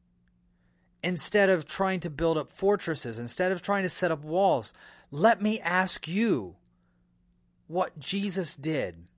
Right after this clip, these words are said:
when the world was at its darkest,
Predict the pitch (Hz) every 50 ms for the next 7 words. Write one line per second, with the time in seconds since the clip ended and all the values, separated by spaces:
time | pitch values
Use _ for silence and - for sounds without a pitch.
0 | _ _ _ _ _ _ _ _ _ _ _ _ _ _ - 127 139 143 139 139
1 | 127 131 143 156 160 156 147 135 135 127 131 131 127 127 123 - - 120 117 127
2 | 120 113 - - 90 - - - - -